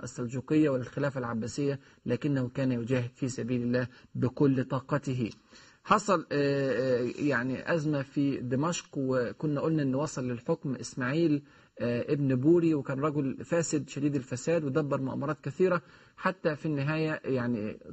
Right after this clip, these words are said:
يعني أثار نوع من الغضب عند عموم أهل دمشق، فدبرت له مؤامرة.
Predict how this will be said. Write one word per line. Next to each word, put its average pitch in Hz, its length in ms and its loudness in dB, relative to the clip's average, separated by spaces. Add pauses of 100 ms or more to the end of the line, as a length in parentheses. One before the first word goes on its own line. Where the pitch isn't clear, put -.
يعني 123 460 -2 (260)
أثار 160 320 0
نوع 143 300 0
من 127 200 0
الغضب 123 460 -2
عند 120 220 -2
عموم 139 440 2
أهل 147 260 -4
دمشق، 143 320 -2
فدبرت 143 560 0 (360)
له 147 240 2
مؤامرة. 139 540 0